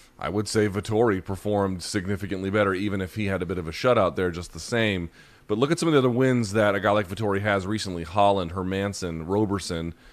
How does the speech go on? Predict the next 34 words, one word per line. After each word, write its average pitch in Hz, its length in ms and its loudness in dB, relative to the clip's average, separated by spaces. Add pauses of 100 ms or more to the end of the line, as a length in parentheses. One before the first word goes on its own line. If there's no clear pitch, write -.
(140)
and 101 100 -4
then 101 120 0
previously 101 400 -2
to 95 80 0
that, 92 240 -2
Sanchez. 104 640 -4 (320)
For 123 400 4
the 113 80 0
case 143 380 0
of 110 640 4
Costa, 107 560 4 (260)
he 123 120 2
has 123 100 4
the 117 60 0
win 127 180 4
over 113 160 2
Romero, 110 480 4
which 95 200 0
is 90 140 -6
big. 92 480 0
The 87 80 -6
win 113 160 2
over 101 140 2
Hall 123 340 6
is 90 100 -2
nice, 92 220 0
but 95 100 -10
then 104 140 2
Hendricks 107 420 -2
and 92 140 -6
Bang 87 220 -4
Boshe, 95 340 -2
two 107 140 -6
guys 95 340 2